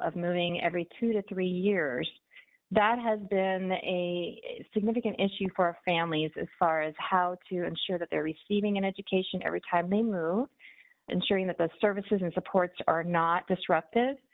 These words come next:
and to be able to not have any of that lost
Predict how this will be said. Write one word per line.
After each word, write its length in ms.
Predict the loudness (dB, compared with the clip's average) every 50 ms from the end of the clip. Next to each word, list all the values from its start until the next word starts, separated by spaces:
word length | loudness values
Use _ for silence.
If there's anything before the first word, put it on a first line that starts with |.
| -20 _ _ _ _ _ _ 2
and 340 | 2 2 4 2 0 0 -2
to 80 | 0 0
be 140 | 0 2
able 240 | 2 0 2 2 -2 -4 -2 0
to 460 | 2 2 2 2 2 0 0 -2 -2
not 380 | -2 0 2 2 2 2 0 0
have 240 | 0 2 2 2 0
any 160 | -2 -2 0
of 60 | 2
that 260 | 4 2 2 2 -2
lost 400 | 0 2 4 4 4 2 0 -4